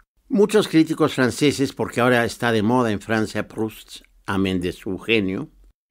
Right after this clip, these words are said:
lo han atribuido a que, según dicen, dio un giro de ciento ochenta grados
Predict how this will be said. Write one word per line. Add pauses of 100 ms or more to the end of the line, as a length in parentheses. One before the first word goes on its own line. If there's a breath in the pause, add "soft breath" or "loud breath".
lo
han
atribuido (480)
a
que,
según
dicen, (420 soft breath)
dio
un
giro
de
ciento
ochenta
grados